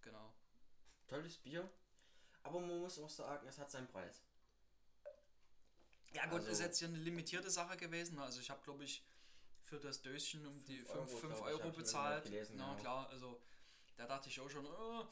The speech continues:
Speaker 1: <laughs>
Speaker 2: Aber gut, es ist es wert. Also weil's, weil's wirklich
Speaker 1: Ja.
Speaker 2: ein Bier ist, was, ja, also Hopfenliebhaber werden's lieben.
Speaker 1: Ja.
Speaker 2: Ich würd auch fast sagen, ein Weizenliebhaber wird's lieben.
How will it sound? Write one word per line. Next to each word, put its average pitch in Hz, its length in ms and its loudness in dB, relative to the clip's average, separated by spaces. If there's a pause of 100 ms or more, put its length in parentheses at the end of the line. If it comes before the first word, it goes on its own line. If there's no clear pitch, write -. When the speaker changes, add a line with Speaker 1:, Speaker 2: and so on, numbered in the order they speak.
(160)
Speaker 1:
<laughs> - 1160 0
Speaker 2:
Aber 147 160 -4
gut, 180 240 4
es 127 140 -2
ist 147 180 -4
es - 180 -8
wert. 113 280 -2 (100)
Also 120 200 -2
weil's, 117 280 0
weil's 135 240 -2
wirklich 143 260 -6
Speaker 1:
Ja. 131 160 2
Speaker 2:
ein 117 260 -4
Bier 165 260 0
ist, - 380 -4
was, - 580 -4 (1000)
ja, 101 360 -6 (160)
also 110 260 -4 (1000)
Hopfenliebhaber 151 920 -4
werden's 113 240 -4
lieben. 151 360 -4 (160)
Speaker 1:
Ja. 135 240 0 (920)
Speaker 2:
Ich - 160 -10
würd 156 100 -2
auch 156 120 -2
fast - 260 -2
sagen, 135 320 2
ein 113 140 -6
Weizenliebhaber 104 760 -2
wird's - 220 -8
lieben. 98 260 -10